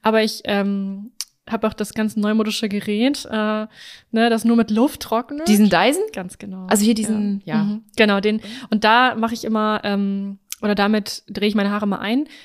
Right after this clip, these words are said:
Speaker 1: weil der auch, glaub ich, bis hundertfünfzig Grad geht. Äh, nur, also die, äh,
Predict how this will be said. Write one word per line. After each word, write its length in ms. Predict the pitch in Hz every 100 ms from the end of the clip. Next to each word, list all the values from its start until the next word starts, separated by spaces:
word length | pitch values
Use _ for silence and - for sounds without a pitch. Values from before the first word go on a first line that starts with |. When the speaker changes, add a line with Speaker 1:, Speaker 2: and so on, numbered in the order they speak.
| _
Speaker 1:
weil 160 | 202 202
der 120 | 202
auch, 80 | -
glaub 180 | 208 220
ich, 120 | 220
bis 220 | 208 -
hundertfünfzig 600 | 220 220 - 220 - 202
Grad 300 | - 185 202 -
geht. 280 | 185 185 _ _ _ _ _ _
Äh, 80 | 208
nur, 220 | 190 180 185
also 180 | 190
die, 160 | 185 -
äh, 240 | - 220